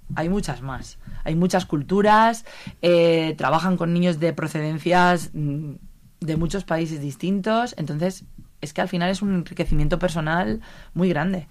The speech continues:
Por eso, cada vez la competencia es mayor. Antes, a lo mejor, era algo como un poco más desconocido, más aislado, pero ahora cada vez entran más centros de secundaria y también muchos centros de primaria.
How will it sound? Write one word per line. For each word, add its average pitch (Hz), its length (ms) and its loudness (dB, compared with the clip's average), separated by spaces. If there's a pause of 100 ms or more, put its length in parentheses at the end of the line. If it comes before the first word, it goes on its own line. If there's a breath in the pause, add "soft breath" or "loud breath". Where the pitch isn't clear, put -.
(140 loud breath)
Por 165 160 0
eso, 180 380 2 (380 loud breath)
cada 160 160 0
vez 165 80 0
la 170 80 2
competencia 165 460 -2
es 180 40 0
mayor. 156 280 -2 (1080)
Antes, 151 300 -2
a 156 60 0
lo 156 80 -2
mejor, 156 200 -2
era 165 140 2
algo 160 220 0
como 160 180 0
un 160 100 0
poco 165 200 0
más 156 160 -2
desconocido, 156 640 0
más 165 180 0
aislado, 185 600 2 (280 loud breath)
pero 165 180 4
ahora 165 240 6
cada 175 180 6
vez 185 200 4
entran 151 240 -2
más 175 160 0
centros 226 260 0
de 208 80 -4
secundaria 202 680 0
y 165 80 -2
también 147 320 -2
muchos 185 260 -2
centros 180 260 -4
de 214 120 -4
primaria. 151 500 -4